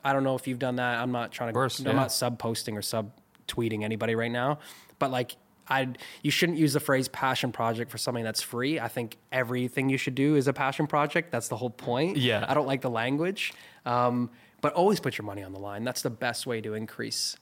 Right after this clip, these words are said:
Speaker 1: um, things. And that's why, like, yeah, when people complain about budgets, I get it.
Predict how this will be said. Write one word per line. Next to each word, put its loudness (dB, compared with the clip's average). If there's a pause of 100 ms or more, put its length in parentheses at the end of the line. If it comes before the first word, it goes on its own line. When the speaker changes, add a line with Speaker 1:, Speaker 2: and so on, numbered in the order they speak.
Speaker 1:
um, -8
things. -8
And 2
that's 2
why, 6
like, 0 (520)
yeah, 4
when 0
people 2
complain 0
about -2
budgets, -2
I 2
get -2
it. -2